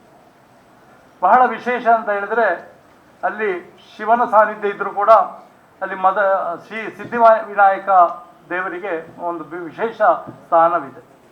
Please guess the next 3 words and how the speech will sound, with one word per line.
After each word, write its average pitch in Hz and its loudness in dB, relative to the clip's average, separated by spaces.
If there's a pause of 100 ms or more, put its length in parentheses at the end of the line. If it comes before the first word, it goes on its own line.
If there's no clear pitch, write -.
(1500)
ಗೋಡೆಯಿಂದ 240 2 (440)
ಮೂಡಿಬಂದ 208 -4 (480)
ಸಿದ್ಧಿವಿನಾಯಕನ 196 -4